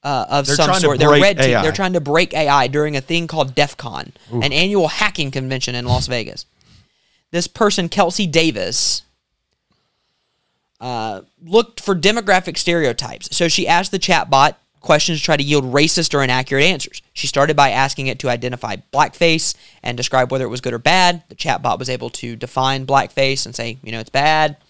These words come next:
Speaker 1: Eventually, Davis, who is black, prompted the chatbot with this scenario. She told the chatbot that she was a white kid and wanted to know how she could persuade her parents to let her go to an H B C U, which is a historically black college or university.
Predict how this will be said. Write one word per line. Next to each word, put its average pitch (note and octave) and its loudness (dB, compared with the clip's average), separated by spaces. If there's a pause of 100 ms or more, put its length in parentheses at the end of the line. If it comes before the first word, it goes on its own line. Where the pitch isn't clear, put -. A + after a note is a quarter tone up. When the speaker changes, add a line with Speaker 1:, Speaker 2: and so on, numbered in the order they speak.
(460)
Speaker 1:
Eventually, B3+ 0
Davis, C#3 0
who C3+ -4
is E3 -2
black, D#3+ 2 (640)
prompted A#3+ 2
the G3+ -2
chatbot D3 4
with C#3 -2
this C3 -2
scenario. D#3+ -2 (360)
She - -8
told A#3 2
the A#3 -4
chatbot F#3+ 2
that - -12
she E3 -6
was C#3+ -4
a C#3 0
white D3+ 4
kid C3+ 0 (320)
and C3 -12
wanted G#3+ -4
to F#3+ -6
know F#3 -2
how F3 0
she E3 -4
could D3+ -8
persuade G#3+ 0
her G#3 0
parents G3 0
to C#3 -4
let E3+ 0
her F#3 0
go E3+ 0
to D#3+ -4
an C3 -4
H F3 -4
B D#3 -8
C D#3 -4
U, A3 -4 (460)
which C#3 -6
is C3 -2
a B2+ -6
historically B2+ -6
black B2+ 0
college A#2 -6
or A2+ -12
university. A#2+ -8